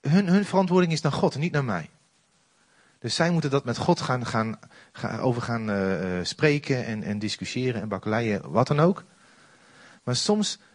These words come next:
lijkt het wel alsof je pas succesvol bent als je jezelf profileert in de evangelische wereld. En dat is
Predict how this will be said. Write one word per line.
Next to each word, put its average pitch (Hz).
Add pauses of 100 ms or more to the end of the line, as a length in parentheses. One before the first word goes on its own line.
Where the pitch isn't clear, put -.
lijkt 160
het 151
wel 117
alsof 135
je 113
pas -
succesvol 175
bent 160
als -
je -
jezelf 117
profileert 117 (380)
in 107
de 101
evangelische 110
wereld. 98
En 95
dat 92
is 90